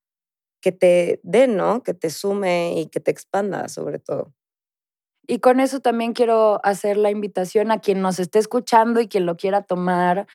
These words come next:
Speaker 2: que empecemos con el contacto físico a nuestro propio cuerpo para descubrir qué nos gusta
Speaker 1: Ujú.
Speaker 2: y luego compartirlo con otras personas, porque yo te puedo decir azul, pero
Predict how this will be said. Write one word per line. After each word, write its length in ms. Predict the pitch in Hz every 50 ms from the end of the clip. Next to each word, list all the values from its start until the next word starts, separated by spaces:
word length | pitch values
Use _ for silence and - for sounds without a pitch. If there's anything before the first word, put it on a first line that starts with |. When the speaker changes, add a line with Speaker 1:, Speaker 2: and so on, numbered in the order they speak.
| _ _ _ _ _
Speaker 2:
que 520 | - 196 185 180 175 175 175 170 170 - _ _ _ _ _ _ _
empecemos 640 | - 208 202 180 202 196 190 208 196 202 202 202 -
con 720 | - - 196 185 185 180 180 175 175 175 175 175 170 262 - _ _ _ _ _ _ _ _ -
el 160 | 196 208 190
contacto 480 | 202 202 196 190 202 190 196 - 220
físico 400 | 202 - 214 208 175 214 190 -
a 60 | 196 190
nuestro 420 | 196 196 208 208 - 233 226 214
propio 360 | - 202 202 196 214 202 196
cuerpo 380 | - - 190 185 185 - 208 202
para 200 | - 196 185 180
descubrir 520 | 175 170 170 - - 175 180 185 196 185
qué 140 | 185 - 190
nos 200 | 175 185 180 180
gusta 600 | 185 202 208 190 - _ 185 180 175 185 226 233 _ _
Speaker 1:
Ujú. 360 | - 180 180 180 180 196 214 -
Speaker 2:
y 120 | - 220
luego 340 | 226 226 220 214 220 220 220
compartirlo 760 | - 220 202 208 175 202 190 185 180 - 214 220 226 240 240
con 160 | - 226 202
otras 320 | 208 202 196 208 208 208 -
personas, 720 | - 196 185 185 - 196 190 190 190 185 196 240 240 -
porque 720 | _ 202 190 190 - 185 190 185 180 180 175 170 - - - - _ _ _ _
yo 140 | 190 208 208
te 100 | 214 214
puedo 160 | 202 214 208
decir 260 | 202 196 185 190 196 180
azul, 380 | 180 170 - 269 277 269 247
pero 420 | - 208 185 185 185 180 175 160